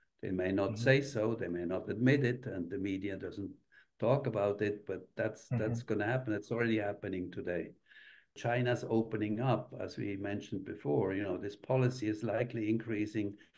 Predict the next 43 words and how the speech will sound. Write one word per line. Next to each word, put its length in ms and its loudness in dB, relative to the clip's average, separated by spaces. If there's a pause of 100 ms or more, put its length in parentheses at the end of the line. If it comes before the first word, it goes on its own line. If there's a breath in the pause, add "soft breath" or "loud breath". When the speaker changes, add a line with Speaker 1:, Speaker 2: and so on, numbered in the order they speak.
(320 loud breath)
Speaker 1:
foreign 320 6
investments 680 2
in 240 2
China, 500 2 (580 soft breath)
uh, 60 -2
mainly 640 4 (300)
probably 400 2
from 180 0
the 140 -4
U 200 -2
S 240 -2
and 240 0
from 180 2
Europe. 440 -2 (640 soft breath)
Uh, 100 -6
despite, 600 2 (160)
uh, 320 0 (100)
everything, 560 2
you 140 -2
know, 180 -2
they, 380 -4
they 100 -2
say 280 -2
one 260 2
thing 180 2
and 140 2
do 140 2
another 280 2
thing 300 -6
that 200 -4
we 140 -6
know 160 -2
already. 640 -2 (480 soft breath)
In 120 6
summary, 600 6
I 120 6
think, 380 2
uh, 260 4
China's 440 2
G 200 -2
D 140 2
P 460 2
and 420 0